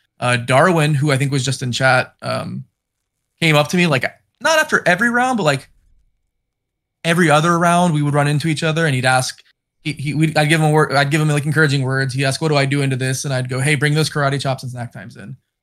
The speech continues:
That's gonna be the best card all day." And then he asked about his Top Cut match, and I was like, "Bring the Karate Chops and Snack Times in. That's gonna be the best card in your Top Cut match." Um,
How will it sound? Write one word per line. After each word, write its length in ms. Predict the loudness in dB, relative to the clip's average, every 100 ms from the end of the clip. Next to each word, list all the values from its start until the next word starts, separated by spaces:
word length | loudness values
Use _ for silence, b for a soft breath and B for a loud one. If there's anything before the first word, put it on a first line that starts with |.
| _ _ -10
That's 120 | -2
gonna 140 | 0
be 60 | 2
the 80 | 2
best 240 | 2 0
card 180 | 0 0
all 140 | 0
day." 320 | -4 -6 -6 -4
And 100 | 0
then 100 | 2
he 120 | 2
asked 160 | 0
about 140 | -2 -4
his 80 | 0
Top 200 | -2 -2
Cut 100 | -6
match, 220 | -8 -8
and 60 | -8
I 20 |
was 80 | -10
like, 100 | -4
"Bring 160 | -2
the 80 | 0
Karate 260 | 0 0 0
Chops 240 | -2 -2
and 80 | -4
Snack 220 | -6 -6
Times 240 | -6 -8 -10
in. 220 | -14 -14
That's 180 | -12 -6
gonna 100 | -2
be 60 |
the 80 | 0
best 240 | 0 0
card 160 | 0 2
in 60 | 2
your 80 | -2
Top 240 | -4 -4
Cut 140 | -8
match." 320 | -10 -10 -12 -18 b b _ _ _
Um, 420 | -4 -4 -4 -6